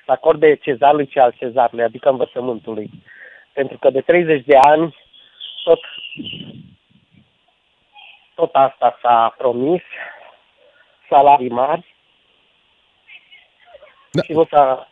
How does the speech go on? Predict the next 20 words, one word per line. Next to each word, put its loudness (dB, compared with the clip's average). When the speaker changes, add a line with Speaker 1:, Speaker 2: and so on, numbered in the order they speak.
Speaker 2:
Așa 0
Speaker 1:
nu 2
Speaker 2:
e. -2
Speaker 1:
s-a 4
realizat 0
nimic. 0
Speaker 2:
Cu 2
promisiunile, 2
Speaker 1:
Nici -2
Speaker 2:
cu 0
promisiunile 2
suntem 2
obișnuiți 0
cu -4
toții, 0
le 2
tot -2
auzim. 0
Speaker 1:
Și 4
nici, 0